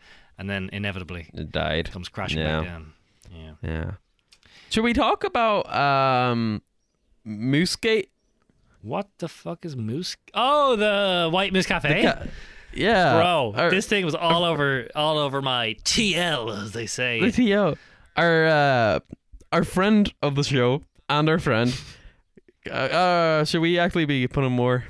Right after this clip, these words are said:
Speaker 2: more stuff onto this?
Speaker 1: I don't know. Why not?
Speaker 2: Nah, okay.
Speaker 1: Yeah.
Speaker 2: Let's just say our friend. Our
Speaker 1: <laughs>
Speaker 2: friend stepped up. Well, I don't know. I don't know. Should we be talking about this?
Speaker 1: Should we not? Why not?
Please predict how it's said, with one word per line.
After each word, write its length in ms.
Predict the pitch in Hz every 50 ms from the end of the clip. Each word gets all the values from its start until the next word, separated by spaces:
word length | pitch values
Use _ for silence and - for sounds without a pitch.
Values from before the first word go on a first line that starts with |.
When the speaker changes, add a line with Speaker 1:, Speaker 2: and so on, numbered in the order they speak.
| - - -
Speaker 2:
more 140 | 123 120
stuff 340 | 117 - - - 113 113 -
onto 240 | 117 113 123 - 135
this? 280 | 117 123 120 - - _ _ _ _ _ _ _ _ -
Speaker 1:
I 60 | - 240
don't 80 | 123
know. 200 | 143 180 165 160
Why 60 | 170
not? 160 | 180 185 151 - - _ _ _ _ _ - _ _ _ _ - _ _ _ _ -
Speaker 2:
Nah, 180 | 180 196 208 175 - _ -
okay. 280 | 135 123 - - - 349
Speaker 1:
Yeah. 60 | 311 135 139 123 - - -
Speaker 2:
Let's 200 | 127 175 220 226
just 140 | 226 208 -
say 140 | 190 156 143
our 140 | 135 127 120
friend. 340 | - - 87 78 78 - - _ - - - - - _ _ _ _ _ _ _ _ _ - 123
Our 140 | 120 127
Speaker 1:
<laughs> 0 |
Speaker 2:
friend 680 | 123 - - 214 - - 165 170 170 170 170 180 190 320 - -
stepped 560 | - - - - - - 165 165 - - - 170
up. 240 | - - 196 - - -
Well, 320 | 233 294 277 214 202 190
I 140 | 170 196 247
don't 180 | 403 415 381
know. 340 | 403 427 392 415 349 196 180
I 100 | 180 214
don't 160 | 254 277 277
know. 200 | 269 269 262 269
Should 160 | 330 254 233 226
we 120 | 226 220
be 140 | 208 220 220
talking 360 | 220 208 220 220 214 202 202
about 220 | 185 170 151 131
this? 140 | 117 120 117
Speaker 1:
Should 80 | 113 165
we 80 | 208
not? 260 | 262 403 403 339 - -
Why 100 | 247 247
not? 220 | 247 196 123